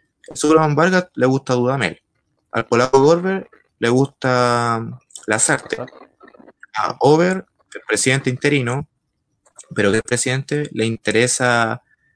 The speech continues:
eh, Heinz, le interesa Cotosierra, el Cotosierra,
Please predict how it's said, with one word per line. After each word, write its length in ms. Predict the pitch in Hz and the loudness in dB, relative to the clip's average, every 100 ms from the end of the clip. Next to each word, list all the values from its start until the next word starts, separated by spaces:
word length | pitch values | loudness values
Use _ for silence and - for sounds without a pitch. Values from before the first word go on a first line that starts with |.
| _ _ - | _ _ -6
eh, 760 | 107 104 104 101 98 98 95 110 - - | -2 -2 -2 -4 -4 -6 -8 -10 -10 -2
Heinz, 540 | 175 143 131 - - - _ | 0 0 -2 -6 -10 -18 _
le 140 | 117 | -4
interesa 500 | 117 - 123 123 123 | -4 -4 -2 -2 -4
Cotosierra, 680 | - 110 104 - 180 95 - _ _ - | -2 0 0 0 0 -2 -10 _ _ -8
el 100 | 107 | -2
Cotosierra, 680 | 104 - 82 - 233 113 | 0 0 0 2 2 0